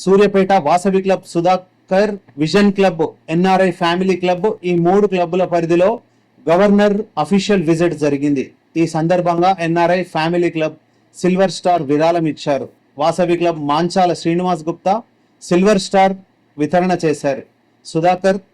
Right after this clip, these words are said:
విజన్ క్లబ్ తరపున సర్వీస్ ప్రోగ్రాంలో భాగంగా పేదవారికి చీరలు, నిత్యావసర సరుకులు ఇవ్వడంతో పాటు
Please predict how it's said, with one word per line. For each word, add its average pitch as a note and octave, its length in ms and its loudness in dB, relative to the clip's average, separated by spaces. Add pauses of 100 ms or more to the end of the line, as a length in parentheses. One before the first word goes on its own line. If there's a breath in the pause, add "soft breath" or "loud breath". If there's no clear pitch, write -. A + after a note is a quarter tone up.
(180)
విజన్ F#3 340 2
క్లబ్ F#3 280 -2
తరపున E3 320 0 (380)
సర్వీస్ F3 440 0
ప్రోగ్రాంలో F3 460 0 (100)
భాగంగా E3 380 0 (120)
పేదవారికి E3+ 560 0 (140)
చీరలు, E3 420 0 (220)
నిత్యావసర D#3 420 -4 (100)
సరుకులు D#3 340 -2 (100)
ఇవ్వడంతో D#3 380 -2 (100)
పాటు C3 220 -2